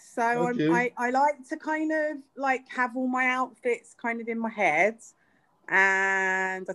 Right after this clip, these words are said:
Speaker 1: take them all out. And so I, like, probably the week before I'll start sort of planning what I'm gonna wear. And, but I then,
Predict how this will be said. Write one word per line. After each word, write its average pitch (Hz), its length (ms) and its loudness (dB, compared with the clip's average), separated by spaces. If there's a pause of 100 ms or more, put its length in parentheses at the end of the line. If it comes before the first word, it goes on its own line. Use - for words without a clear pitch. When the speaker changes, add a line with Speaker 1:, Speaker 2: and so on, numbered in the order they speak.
(100)
Speaker 1:
take 226 220 0
them 208 160 -8
all 214 180 -2
out. 180 480 6 (240)
And 180 160 -6
so 185 300 4
I, 180 100 4 (140)
like, 170 260 2
probably 190 380 -4
the 185 100 0
week 185 280 2
before 180 360 4
I'll 165 120 4
start 165 340 2
sort 160 200 -8
of - 40 -20
planning 160 400 4
what 160 160 -2
I'm 160 100 -4
gonna 165 220 -2
wear. 156 600 8 (680)
And, 160 560 4
but 170 120 2
I 175 80 2
then, 185 320 0